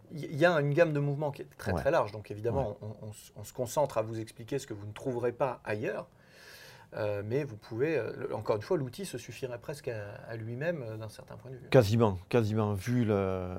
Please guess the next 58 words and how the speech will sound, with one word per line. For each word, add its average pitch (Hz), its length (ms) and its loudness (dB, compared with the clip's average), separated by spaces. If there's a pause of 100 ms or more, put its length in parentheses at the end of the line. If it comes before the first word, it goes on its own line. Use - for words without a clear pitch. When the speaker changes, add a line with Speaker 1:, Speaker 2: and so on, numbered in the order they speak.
(140)
Speaker 2:
la, 82 160 -4
la 65 100 -4
diversité 98 2000 4
et 95 60 -2
la 90 140 -2
seule 120 260 4
limite 127 400 6
à 110 100 8
l'imagina-, 110 640 6
enfin, 117 240 6
à, - 20 8
Speaker 1:
Ouais. 98 520 8
Speaker 2:
à, - 140 0
au 143 120 10
mouvement 135 480 8
et, 104 100 4
Speaker 1:
Toi, - 100 4
Speaker 2:
et 113 40 6
Speaker 1:
ça 113 100 6
fait, 117 60 8
Speaker 2:
l'imagination. 113 580 6
Speaker 1:
ça 113 60 4
fait 113 60 -2
quelques 113 140 -6
saisons 120 200 -6
que 143 120 -8
tu - 60 -16
t'entraînes 110 320 -10
quasiment 113 380 -6
que 147 160 -2
comme 127 200 0
ça, 196 160 -6
d'ailleurs. - 360 -10
Speaker 2:
Oui, 190 160 12
oui, 170 140 12
oui. 117 340 8
Speaker 1:
Ouais. 123 160 8
Speaker 2:
Ouais, - 0 -
ouais, 98 160 8 (100)
ouais, 110 160 6
ouais. 90 120 6 (680)
Euh, - 20 -14 (180)
Speaker 1:
Et, - 40 -6
euh, 101 200 -6
mais 98 100 -8
Speaker 2:
cette 95 160 -4
Speaker 1:
j'espère 104 180 6
Speaker 2:
période 113 160 8
de 107 80 6
Speaker 1:
t'en, - 40 -4
t'en 110 60 2
bonne 104 80 4
Speaker 2:
confinement. 101 240 2
Speaker 1:
forme. 113 340 2
Speaker 2:
Oui, 180 140 10
oui, 143 180 10
ça 123 160 2
va. 104 180 4